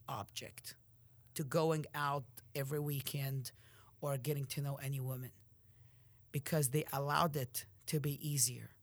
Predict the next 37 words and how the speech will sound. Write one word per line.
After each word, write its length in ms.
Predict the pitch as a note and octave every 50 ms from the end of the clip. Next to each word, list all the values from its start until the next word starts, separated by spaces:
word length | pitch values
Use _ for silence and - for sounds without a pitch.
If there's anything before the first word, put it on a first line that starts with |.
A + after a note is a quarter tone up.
| - - - - - - - - - _ _ - - - - -
Because 260 | C3+ - - D3 B2+
now 160 | D3+ D#3 D3
a 40 | D3
lot 200 | D3 D#3 E3 E3
of 80 | D#3+ D3
women 260 | D3 D3+ D#3 D3+ C#3+
think, 300 | C3+ - D#3+ D#3 C3+ - -
"Oh, 140 | D3+ D#3 D3+
if 120 | C#3 -
I 140 | - - D3
don't 200 | C#3+ D3 C#3+ C3
give 220 | A#2+ D3 F3+ D#3+ E3+
it 100 | - -
to 80 | - C#3+
him, 180 | C#3 C#3+ C#3+
someone 360 | C3+ - - D3 D3 C#3+ C#3+
else 320 | C#3+ D3 D3 C#3+ - - -
will 240 | D#3 E3 E3 D3+ C3+
so 240 | - - C#3+ C3+
fast, 460 | B2 - - E3 E3 D#3 D3+ - - D#3
and 140 | D3 C3+
then 100 | C3+ C#3
I'll 160 | C#3 C3 C3 C3+
lose 300 | C#3+ D#3 D#3+ C#3+ B2 B2+
him." 160 | A#2+ B2+ B2 - - -
Dumb, 180 | - E3+ F3 E3+
dumb, 160 | F3 E3+ E3+
you 100 | D#3 D3+
lost 280 | D#3+ D#3+ D#3+ - -
him 80 | D#3 D3+
anyways. 400 | D#3+ D#3 B2+ A2+ A2+ A2 - - - - - _ - - - - - - - - - - - - - - - - - - - - - - - - - - - - - - - - - - - - - - - - - - - - - - _ -
You 140 | - A#2 A2+
know, 320 | A#2+ B2 B2+ C3+ D3+ E3 - - - - - - - -
my 160 | C3 C3+ D#3
last 300 | E3 E3 D3+ D3 C#3 -
relationship, 500 | C#3+ C#3 D3+ D#3 C#3+ C3 B2 A#2 C3 A#2
shit, 380 | - - - - - - -